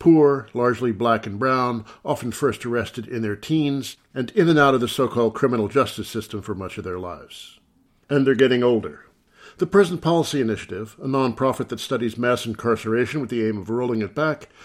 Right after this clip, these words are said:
is just out with a report based on a federal survey that profiles state prisoners. We're joined by Wanda Bertram, a writer who works with the group, to discuss its findings.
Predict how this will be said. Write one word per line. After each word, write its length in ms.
is 120
just 260
out 180
with 100
a 40
report 540
based 260
on 80
a 40
federal 400
survey 480
that 180
profiles 520
state 280
prisoners. 720
We're 120
joined 260
by 140
Wanda 340
Bertram, 580
a 80
writer 300
who 100
works 260
with 120
the 40
group, 340
to 80
discuss 440
its 100
findings. 680